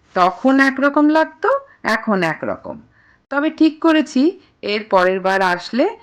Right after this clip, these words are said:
একটু দিন থাকতে থাকতেই আসব। ও হ্যাঁ, আপনাদের তো বলাই হয়নি,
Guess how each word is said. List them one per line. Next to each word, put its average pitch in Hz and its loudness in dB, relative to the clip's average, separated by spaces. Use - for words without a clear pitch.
একটু 262 -4
দিন 226 0
থাকতে 208 -6
থাকতেই 269 -4
আসব। 190 -2
ও 220 2
হ্যাঁ, 220 2
আপনাদের 214 4
তো 294 0
বলাই 285 4
হয়নি, 269 2